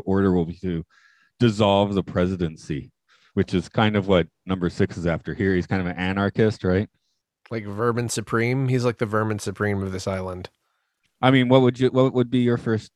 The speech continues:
Speaker 1: executive order upon becoming president?
Speaker 2: Um, I would be like, "Look, if you're a state, you can leave if you want." Be like, "Hawaii, you can go.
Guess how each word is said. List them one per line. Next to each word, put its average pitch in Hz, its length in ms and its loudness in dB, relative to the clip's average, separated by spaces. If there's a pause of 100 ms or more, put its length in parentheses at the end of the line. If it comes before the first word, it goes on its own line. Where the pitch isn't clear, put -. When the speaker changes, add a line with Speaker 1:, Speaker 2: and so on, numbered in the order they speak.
Speaker 1:
executive 101 480 -4
order 92 520 2
upon 92 360 -2
becoming 87 480 -2
president? 82 400 -4 (2000)
Speaker 2:
Um, 151 520 8 (100)
I 160 180 6
would 202 120 6
be 196 140 8
like, 160 300 6
"Look, 139 360 4
if 139 240 -2
you're 143 220 4
a 151 60 4
state, 123 540 -4 (800)
you 127 140 -4
can 123 220 2
leave 120 320 -2
if 104 140 -6
you 104 140 -2
want." 107 340 0 (880)
Be 127 100 -2
like, 117 220 2
"Hawaii, 123 420 6
you 127 140 -2
can 127 160 -2
go. 113 460 0